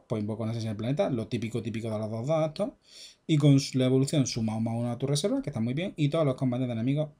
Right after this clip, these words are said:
pierden menos uno, menos uno. Bueno, pues carta de Rito, lo que pasa es que ahora Rito, pf, <laughs> desde que perdió la domadora, ha bajado mucho, mucho, mucho. ¿Qué te parece, Nipper?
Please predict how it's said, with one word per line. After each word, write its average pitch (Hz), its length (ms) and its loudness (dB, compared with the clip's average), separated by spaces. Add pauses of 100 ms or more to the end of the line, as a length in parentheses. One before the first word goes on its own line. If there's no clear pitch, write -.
pierden 143 640 2
menos 117 240 -2
uno, 113 120 -2
menos 98 240 -4
uno. 90 200 -14 (960)
Bueno, 240 200 -8
pues 107 160 -4
carta 127 300 -2
de 123 100 2
Rito, 143 340 0
lo 123 100 -6
que 110 80 -8
pasa 117 220 -4
es - 40 -6
que 123 80 -4
ahora 113 140 -2
Rito, 117 720 -2
pf, - 320 -20 (200)
<laughs> - 300 -6
desde 113 260 -2
que 107 100 -6
perdió 110 220 -6
la 110 100 -4
domadora, 107 520 -6 (760)
ha 113 100 -6
bajado 104 300 -6
mucho, 127 640 0
mucho, 113 400 -8
mucho. 98 360 -12
¿Qué 117 80 -6
te 117 100 -6
parece, 101 220 -10
Nipper? 95 280 -12